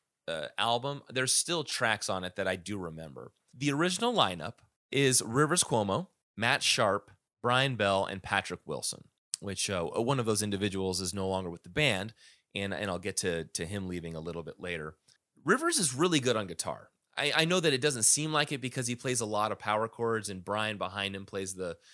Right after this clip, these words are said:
you know, a lot of that, that really straight rhythm. There's not a lot of noodling around, but, but Rivers is very accomplished on the guitar. Okay. So that's kind of the, that's, like, the history of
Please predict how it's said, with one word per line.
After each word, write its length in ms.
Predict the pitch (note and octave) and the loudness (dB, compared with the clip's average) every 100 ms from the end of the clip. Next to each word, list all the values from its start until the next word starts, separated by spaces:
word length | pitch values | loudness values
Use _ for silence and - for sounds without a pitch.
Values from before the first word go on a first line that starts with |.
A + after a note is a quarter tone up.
| - - _ | -20 -20 _
you 100 | G#2 | -4
know, 120 | G2 | -2
a 40 | E2+ | 0
lot 200 | G#2 G#2 | 2 2
of 100 | G2 | 0
that, 220 | B1 D#2 | -6 -4
that 200 | F2+ E2 - | -2 -2 -4
really 340 | G#2 G2+ F#2+ | -6 -4 -6
straight 520 | E2 F#2 - G#2 G#2 | -2 2 2 0 -2
rhythm. 280 | F#2 G2 G2+ | -2 -2 -2
There's 180 | F#2 F2 | -4 -6
not 240 | F#2+ F#2 | -4 -4
a 40 | F#2 | 0
lot 180 | F#2 F2+ | -2 -2
of 80 | |
noodling 420 | F2 F2+ F#2+ F#2+ F2 | -6 -8 -8 -8 -8
around, 340 | F2 F2 F2+ | -8 -8 -6
but, 160 | A2 - _ _ _ - | -6 -8 _ _ _ -10
but 140 | G#2+ | -6
Rivers 340 | B2 E3 F3 B2+ | -4 -2 -2 -2
is 120 | G#2 | -6
very 520 | F#2 A#2+ B2 A#2+ G#2 | -4 0 2 2 0
accomplished 580 | F2 - G2+ F2 D#2 - | -4 -4 -6 -6 -10 -12
on 80 | C#2+ | -14
the 80 | C#2+ | -16
guitar. 400 | - - A#1+ - _ _ - | -16 -16 -16 -20 _ _ -8
Okay. 320 | F#2 - E2 - - - | -8 -8 -10 -10 -18 -8
So 120 | - A3+ | 0 4
that's 160 | F4 | 4
kind 160 | F#4+ F4+ | 4 2
of 80 | A3+ | 2
the, 60 | |
that's, 220 | - - - | 2 2 2
like, 160 | A3 | 0
the 60 | D3 | -2
history 760 | C3+ E3 - - C#3 C3+ A#2+ | -2 2 2 2 -2 0 0
of 400 | - A2 G#2+ F#2 | 0 2 2 0